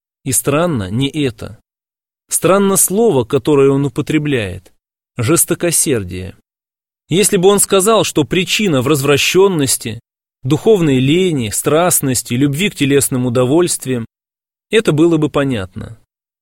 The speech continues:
Но он говорит именно о жестокосердии.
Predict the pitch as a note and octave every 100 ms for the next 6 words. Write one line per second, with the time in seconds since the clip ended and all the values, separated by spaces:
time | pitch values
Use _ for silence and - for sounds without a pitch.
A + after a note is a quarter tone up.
0 | _ _ - C#3 F3 F#3+ D#3+ D3 C3+ A2+
1 | E3 D3+ D3 C#3 D3 - - E3 - C#3+
2 | G#2 F#2 -